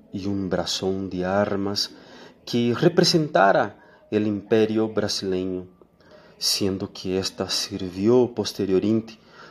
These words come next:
como inspiración para que existiera la bandera actual. Bueno,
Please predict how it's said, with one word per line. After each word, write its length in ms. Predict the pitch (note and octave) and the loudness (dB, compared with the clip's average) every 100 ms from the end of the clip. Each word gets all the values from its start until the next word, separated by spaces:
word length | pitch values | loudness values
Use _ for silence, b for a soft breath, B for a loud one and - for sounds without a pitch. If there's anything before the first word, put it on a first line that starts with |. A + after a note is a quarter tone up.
| B | B
como 500 | - A2+ A2+ A2+ A2 C3 | 2 4 6 4 4 0
inspiración 1000 | D#3 D#3 - D#3 C#3+ - D#3 C3+ G#2 B B B B _ - | 0 0 -4 -2 0 2 2 2 -2 B B B B _ -4
para 400 | F#2+ F#2 F2 - | -2 -2 -6 -8
que 440 | G2+ F#2+ F2+ - | -6 -4 -4 -6
existiera 840 | A#2+ - - - - - A2 A2 A2 | -8 -4 -4 -4 -8 -2 0 2 0
la 140 | G2 | 0
bandera 480 | F2 F2+ F2 F#2 F#2 | 0 -2 0 0 0
actual. 540 | F2+ - E2+ D#2+ C2+ - _ _ _ b b b - | -4 -4 -4 -4 -8 -20 _ _ _ b b b -2
Bueno, 380 | E2+ F#2+ E2+ | 0 2 -2